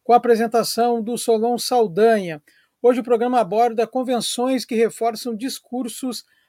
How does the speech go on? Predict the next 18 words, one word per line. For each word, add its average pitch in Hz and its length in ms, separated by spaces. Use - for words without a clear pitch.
antagônicos. 226 1000
E 277 100
para 277 240
participar 240 800
do 262 240
programa, 226 560
para 208 200
abordar 202 640
este 220 240
tema, 226 360
nós 208 180
vamos 226 420
receber 226 440
o - 20
marqueteiro 226 540
político 214 580
Carlos 240 400
Borenstein, 220 760